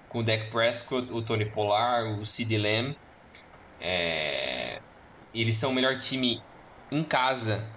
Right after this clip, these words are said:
na N F L esse ano, venceram todos os jogos. Então,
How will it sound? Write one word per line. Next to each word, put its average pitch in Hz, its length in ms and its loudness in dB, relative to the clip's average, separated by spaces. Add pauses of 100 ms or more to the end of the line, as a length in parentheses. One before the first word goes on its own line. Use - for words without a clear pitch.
(140)
na 117 120 0
N 131 140 2
F 120 180 -2
L 113 100 2
esse - 240 2
ano, 120 220 0
venceram 120 400 0
todos 131 320 -2
os 104 60 0
jogos. - 560 0 (600)
Então, 101 300 -4